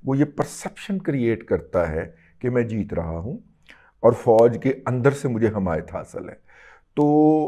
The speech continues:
वो फिर इस परसेप्शन के तहत लोग जो हैं, वो धड़ाधड़ उसके पहुँच जाते हैं, अ, उसके उ-, टिकट लेने के लिए। फिर वो उन टिकट लेने के उम्मीदवारों से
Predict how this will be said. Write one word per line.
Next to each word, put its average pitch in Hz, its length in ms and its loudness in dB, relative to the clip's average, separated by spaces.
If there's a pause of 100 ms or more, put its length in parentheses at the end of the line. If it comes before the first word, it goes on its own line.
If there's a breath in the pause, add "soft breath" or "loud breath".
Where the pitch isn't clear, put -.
(120)
वो 143 360 4
फिर 170 320 2
इस 185 160 0
परसेप्शन 156 500 -2
के 143 140 -6
तहत 135 340 2
लोग 113 400 2
जो 107 100 -2
हैं, 101 180 -2
वो 101 120 -2
धड़ाधड़ 95 560 0
उसके - 360 -8 (220)
पहुँच 98 460 -4
जाते 110 380 4
हैं, - 140 -14 (480 soft breath)
अ, 98 600 6
उसके 107 380 0
उ-, 101 380 -2
टिकट 104 240 -2
लेने 101 260 2
के 107 140 -6
लिए। 92 220 -2
फिर 110 340 -4
वो 127 120 -2
उन 123 60 -6
टिकट 123 320 -4 (500)
लेने 110 300 0
के 104 120 -4
उम्मीदवारों 101 560 0
से 101 180 -4